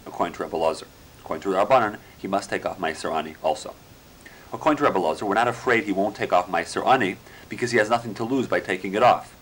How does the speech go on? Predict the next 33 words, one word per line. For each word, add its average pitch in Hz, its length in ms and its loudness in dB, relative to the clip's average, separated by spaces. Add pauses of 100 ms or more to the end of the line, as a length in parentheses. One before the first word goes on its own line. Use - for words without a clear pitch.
(320)
This 117 160 -8
is 117 80 -8
since 117 300 -6
if 92 160 -10
he 90 160 -6 (160)
wanted 104 240 0
to - 60 -10
pater 113 340 -2
himself 80 380 -2
from 85 100 -4
Meiser 82 280 -4
Ani, 82 260 -4 (300)
he - 60 -10
could - 160 -8
simply 117 300 -2
be 95 120 0
mafkir 101 460 2
his 92 120 -4
nechasim, 85 500 -6 (300)
and 110 80 -2
then 110 80 2
he'll 120 100 2
become 123 320 2
an 98 80 0
official - 480 -2
Ani, 95 240 -4 (280)
eligible 127 440 4
to 123 120 -4
receive 110 440 -4
his 104 120 -8
own 113 280 4
Meiser 92 420 0
Ani. 90 240 0